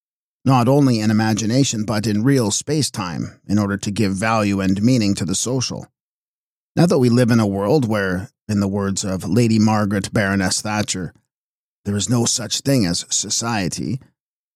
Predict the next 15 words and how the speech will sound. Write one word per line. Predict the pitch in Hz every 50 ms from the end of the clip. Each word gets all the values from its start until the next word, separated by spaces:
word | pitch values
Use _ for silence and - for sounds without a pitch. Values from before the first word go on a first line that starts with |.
| _ -
the | 143 143
Taz | - - 156 170 185 190 170
seems | 139 - 147 147 143 123 117
more | 127 127 127 123
relevant | 117 110 101 98 101 104 101 104 101 -
than | 117 107
ever. | 131 160 165 151 - - - - _ _ _ _ _ _ _ _ _ _ _ _ - 135
Things | 160 175 160
may | 175 170 160
look | 147 143 117 98
different | - 175 185 160 - 123 131 143 123 123
in | 127 123
other | 131 135 131 113
faraway | 110 - - 123 117 113 104 101 98
lands, | 92 85 107 127 120 107 101 98 98 - -